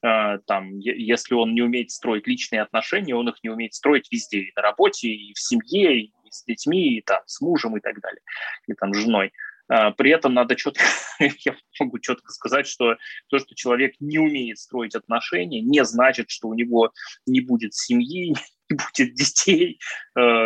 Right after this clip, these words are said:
или там, что он будет несчастен. Вот. Я видел много контрпримеров.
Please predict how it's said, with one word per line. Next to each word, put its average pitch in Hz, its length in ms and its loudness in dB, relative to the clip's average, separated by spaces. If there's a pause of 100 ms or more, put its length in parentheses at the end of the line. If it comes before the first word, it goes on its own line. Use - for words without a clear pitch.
или 120 200 0
там, 117 220 0
что - 140 -2
он 127 100 0
будет - 180 2
несчастен. - 640 -6
Вот. 107 220 -10 (140)
Я 113 280 -2 (360)
видел 139 300 6
много 139 340 2
контрпримеров. 123 680 -4